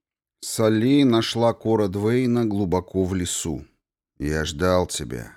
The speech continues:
Он сидел на поваленном дереве, без огня, могущего выдать. «Не вижу,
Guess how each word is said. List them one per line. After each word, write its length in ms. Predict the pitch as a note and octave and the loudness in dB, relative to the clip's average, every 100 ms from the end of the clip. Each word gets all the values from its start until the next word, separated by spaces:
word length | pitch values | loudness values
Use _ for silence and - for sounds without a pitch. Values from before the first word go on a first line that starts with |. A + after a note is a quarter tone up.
| _ _ _ _ _ - | _ _ _ _ _ 0
Он 220 | A2 A#2+ | 2 2
сидел 440 | - G2+ G#2 A2+ | 0 -2 2 2
на 160 | G#2 G2+ | 2 2
поваленном 680 | G#2 G2 G#2 G#2 G2 G2 F2 | 2 4 4 4 2 2 2
дереве, 580 | F#2 G#2+ A2 G2+ A2 G#2+ F2 | 2 2 2 2 -2 -6 -2
без 240 | G2 A#2 | 0 2
огня, 500 | D3 A#2+ G#2+ G#2 G2+ | 2 4 4 4 2
могущего 680 | G2 G#2 A#2+ A#2 - A#2+ A2 | 2 2 2 -2 -2 0 2
выдать. 600 | F2 D#2 C2+ - - - _ _ _ _ | 0 -2 -4 -10 -12 -16 _ _ _ _
«Не 220 | D#2+ F2+ F#2 | 0 2 4
вижу, 520 | G#2 A2 G2+ G2+ | 2 2 0 -2